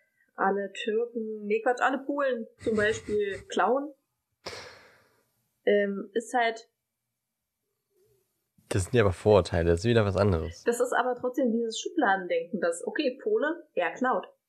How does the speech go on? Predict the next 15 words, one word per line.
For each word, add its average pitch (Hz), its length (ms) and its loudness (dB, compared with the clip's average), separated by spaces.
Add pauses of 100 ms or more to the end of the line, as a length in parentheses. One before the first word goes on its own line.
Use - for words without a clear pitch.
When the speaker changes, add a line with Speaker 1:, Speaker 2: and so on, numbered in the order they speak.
(120)
Speaker 1:
zack, 254 380 -2 (340)
Schublade 226 520 0
zu. - 340 -2 (920)
So 233 140 0
funktioniert 247 560 -2
das 160 160 -6
ja. 147 200 -2 (460)
Äh, 185 380 2
und 190 100 -4
das 240 120 -4
sind, 220 200 -2
natürlich - 460 -4
sind 180 160 -6
das - 140 -6
Vorurteile. 165 920 -2